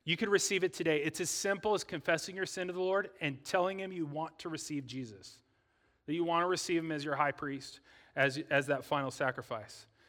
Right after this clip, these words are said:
That's what it takes. It's free. It's as free as you come up here and grab these. "Come up here and grab these." We don't charge, it's not like a box,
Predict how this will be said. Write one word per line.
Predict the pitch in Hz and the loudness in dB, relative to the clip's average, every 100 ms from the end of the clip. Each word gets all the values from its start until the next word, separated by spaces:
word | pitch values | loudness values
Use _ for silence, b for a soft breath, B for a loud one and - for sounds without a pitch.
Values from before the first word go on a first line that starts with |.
| b b b | b b b
That's | 180 202 214 208 | 10 10 10 4
what | 170 175 | 8 8
it | 156 | 6
takes. | - 143 - - - | 4 0 -2 -16 -10
It's | - 147 | -6 -6
free. | - 196 190 110 - b b | -4 0 2 0 -8 b b
It's | - 233 | -2 0
as | - | 0
free | - 233 254 | 4 8 8
as | 220 | 6
you | 202 | 2
come | - 208 | 2 6
up | 202 | 6
here | 202 | 6
and | 180 | 4
grab | 165 160 | 8 6
these. | 131 107 - - _ b b b | 6 -4 -12 -18 _ b b b
"Come | 208 | 6
up | 240 | 8
here | 240 | 10
and | 220 | 10
grab | 196 202 | 12 10
these." | 233 254 - | 8 0 -2
We | 180 | 2
don't | 190 175 | 2 2
charge, | - 170 170 | 4 6 6
it's | 156 | 2
not | 160 | 2
like | 156 143 | 2 0
a | |
box, | 123 139 151 151 - | 4 6 6 4 -8